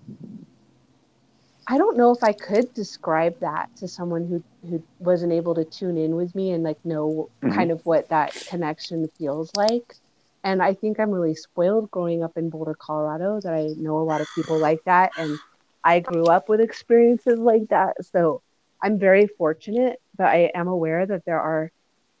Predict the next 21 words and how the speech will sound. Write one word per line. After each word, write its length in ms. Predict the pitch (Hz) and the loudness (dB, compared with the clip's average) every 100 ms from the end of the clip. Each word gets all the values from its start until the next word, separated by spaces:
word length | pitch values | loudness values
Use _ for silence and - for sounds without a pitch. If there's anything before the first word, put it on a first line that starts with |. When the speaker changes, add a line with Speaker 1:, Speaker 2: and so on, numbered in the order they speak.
| _ _ _ _ _ _ _ 180 | _ _ _ _ _ _ _ -4
Speaker 1:
many, 280 | 202 202 | 0 2
many 240 | 226 196 175 | 2 2 0
people 340 | - 185 180 | -2 -6 -4
in 60 | 170 | -2
the 80 | 165 | -2
world 200 | 151 151 | -4 -4
that 160 | 160 | -4
don't 180 | 165 160 | -2 -2
have 260 | 151 147 147 | -2 -4 -4
that 180 | 92 - | -6 -8
connection 440 | 240 233 226 - | -6 -6 -6 -6
with 80 | 233 | -4
nature 500 | 226 226 - 240 247 | -2 -4 -4 -4 -2
and 140 | 240 196 | -2 -4
that 100 | 170 | -4
are, 180 | 165 | -4
like, 200 | 165 165 | -6 -8
in 120 | 170 170 | -12 -14
concrete 500 | - 170 170 170 - | -8 -8 -8 -14 -12
jungles. 680 | - 170 185 202 208 208 190 | -8 -8 -6 -6 -4 -6 -6
And, 260 | 156 156 | -6 -6